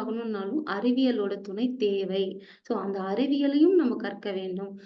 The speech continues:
So, மௌனம் அப்படின்றது கலையும் கூட, அறிவியலும் கூட. அது ஒரு ஆன்மீக அறிவியல், ஆன்மீக கலை. ரெண்டுத்தையுமே பயிர வே-, நம்ம வந்து, அதாவது மௌனம் ஒரு கலையாவும் கற்க வேண்டும். எப்படி அழகா மௌனத்துல இருந்து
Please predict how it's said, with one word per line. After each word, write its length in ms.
So, 180
மௌனம் 440
அப்படின்றது 680
கலையும் 640
கூட, 260
அறிவியலும் 680
கூட. 420
அது 200
ஒரு 140
ஆன்மீக 640
அறிவியல், 560
ஆன்மீக 580
கலை. 500
ரெண்டுத்தையுமே 640
பயிர 360
வே-, 220
நம்ம 400
வந்து, 420
அதாவது 320
மௌனம் 400
ஒரு 200
கலையாவும் 640
கற்க 340
வேண்டும். 260
எப்படி 500
அழகா 640
மௌனத்துல 440
இருந்து 720